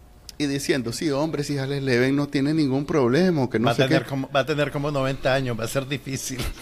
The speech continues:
Speaker 1: Pues bueno, pues es un ejemplo. Pero sí entiendo yo perfectamente y, y ojalá que se dé eso que me dijeron que se estaba dando,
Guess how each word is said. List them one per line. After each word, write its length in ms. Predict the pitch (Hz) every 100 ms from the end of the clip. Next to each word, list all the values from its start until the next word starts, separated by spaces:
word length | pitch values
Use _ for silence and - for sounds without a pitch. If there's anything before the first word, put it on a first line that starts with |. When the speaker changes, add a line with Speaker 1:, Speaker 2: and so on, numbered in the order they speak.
| - - - - - - - - - - -
Speaker 1:
Pues 220 | - 139
bueno, 320 | 113 101 95 -
pues 160 | 95
es 60 | 92
un 120 | 92
ejemplo. 400 | 90 92 90 - - - - - - -
Pero 440 | - 117 117 - - -
sí 260 | - 156
entiendo 400 | 143 127 127 123
yo 160 | 120 113
perfectamente 880 | 113 107 104 - 98 95 98 113 -
y, 320 | - 110 110 - 117
y 60 |
ojalá 480 | 117 117 107 101 110
que 100 | -
se 160 | 131 113
dé 320 | 110 110 110
eso 240 | 113 - 127
que 140 | 107 - - -
me 180 | 110 98
dijeron 340 | 90 95 95
que 120 | 98 110
se 100 | 104
estaba 340 | - 90 95
dando, 460 | 110 95 87 107